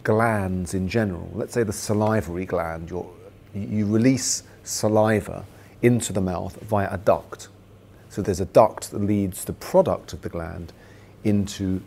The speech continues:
another area. Whereas endocrine organs don't have a duct. They release their products directly into the bloodstream. So things are then circulated via the bloodstream. So the thyroid gland has no duct.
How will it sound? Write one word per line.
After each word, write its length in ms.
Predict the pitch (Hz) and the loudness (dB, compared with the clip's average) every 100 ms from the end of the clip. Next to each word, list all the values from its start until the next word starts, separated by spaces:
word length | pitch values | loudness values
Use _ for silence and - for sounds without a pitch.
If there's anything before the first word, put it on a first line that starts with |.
| - - | -12 -10
another 300 | 92 90 90 - | -4 -4 -4 -4
area. 400 | 98 92 85 87 - - - - - | -2 -4 -6 -12 -18 -20 -20 -20 -8
Whereas 440 | - 113 110 104 - - - - - - | 2 6 6 4 -2 -16 -20 -20 -20 0
endocrine 600 | 147 196 185 - 90 85 | 2 4 2 0 -4 -4
organs 640 | 87 87 87 90 90 - - - - - | -4 -6 -8 -12 -12 -14 -18 -20 -20 0
don't 200 | 123 123 | 2 2
have 280 | - 170 151 | 0 -4 -4
a 60 | |
duct. 480 | 82 78 - - - - - - - - - | -4 -4 -6 -12 -18 -20 -20 -20 -20 -20 0
They 140 | 113 | 2
release 720 | 104 110 110 160 165 - - - - | 4 2 2 0 -2 -10 -12 -14 0
their 160 | 110 | 2
products 600 | 98 - 196 87 - - - | 2 0 0 0 -4 -10 -6
directly 680 | 107 101 98 123 - 104 | 0 0 2 0 0 -2
into 160 | 101 - | -2 -2
the 60 | |
bloodstream. 560 | 95 98 - - 90 87 - - - - - - | 0 0 -2 -12 -12 -12 -16 -20 -20 -20 -20 -18
So 180 | - 104 | -4 -2
things 300 | - 117 107 | 2 0 2
are 60 | |
then 200 | 113 113 | 2 0
circulated 920 | 104 - 143 135 - 107 95 90 98 85 | 0 0 4 4 2 -2 -2 -4 -8 -6
via 220 | 95 90 | -4 -4
the 80 | 87 | -4
bloodstream. 520 | 95 90 - 92 92 | -6 -6 -10 -14 -8
So 140 | - | -2
the 80 | 113 | 0
thyroid 500 | 107 180 214 147 85 | 0 -2 0 0 -2
gland 340 | 101 95 92 95 - - | -6 -12 -12 -14 -20 -14
has 220 | - 117 110 | -2 -2 0
no 180 | 101 | -2
duct. 460 | 98 - - - - | 0 -2 -2 -14 -20